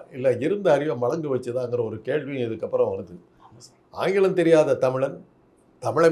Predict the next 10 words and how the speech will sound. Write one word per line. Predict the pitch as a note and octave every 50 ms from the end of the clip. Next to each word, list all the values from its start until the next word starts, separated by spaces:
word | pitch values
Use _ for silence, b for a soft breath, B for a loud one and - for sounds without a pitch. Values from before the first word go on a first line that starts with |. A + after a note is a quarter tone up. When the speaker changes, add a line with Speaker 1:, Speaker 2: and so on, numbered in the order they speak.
| D#3+ D#3+
Speaker 1:
மட்டுமே | D#3+ E3 E3 D#3 D#3 D3 C#3+ C3
தெரிந்திருந்த | B2+ A#2+ B2 B2+ A#2+ A2+ A#2+ - - C3
தமிழனால் | C3+ C#3+ C#3+ D#3 E3 E3 D#3 D#3 D#3+ - - - - - -
அணை | D3 D#3 F3
கட்ட | E3+ D#3+ - - C#3+ B2+
முடிஞ்சிருக்குது. | B2+ B2 A#2+ B2 B2 - - A2+ A2 A#2 C3+ - - - - - C3+ C#3+ D#3+
Speaker 2:
ம். | F3+ F3+ F3 - - - - - - -
Speaker 1:
யாருக்குமே | D3+ E3+ F3+ F3+ F3+ F3 E3+ E3+ F#3 E3+ C#3+
விளங்கி | C#3 D#3+ F3+ F3 E3+ E3 E3
கொள்ள | D3 D3+ D3